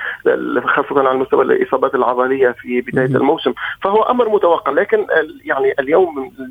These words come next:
Speaker 1: لو كانت الحالة إيجابية بالنسبة لل-، لل-، للفريق، لو كانت ال-، المعنويات مرتفعة، لو كانت الإدارة جهزت لهذه المرحلة أو لمرحلة
Speaker 2: مهم.
Speaker 1: يمكن مغ-، ما بعد ميسي، لكن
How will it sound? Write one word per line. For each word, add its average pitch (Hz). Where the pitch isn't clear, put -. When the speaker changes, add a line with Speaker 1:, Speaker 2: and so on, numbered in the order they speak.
Speaker 1:
لو 147
كانت 180
الحالة 156
إيجابية 147
بالنسبة 127
لل-، 127
لل-، -
للفريق، 139
لو 135
كانت 156
ال-، 147
المعنويات 139
مرتفعة، 135
لو 131
كانت 156
الإدارة 151
جهزت 180
لهذه 156
المرحلة 139
أو 123
لمرحلة 127
Speaker 2:
مهم. 147
Speaker 1:
يمكن 147
مغ-، 143
ما 156
بعد 170
ميسي، 147
لكن 143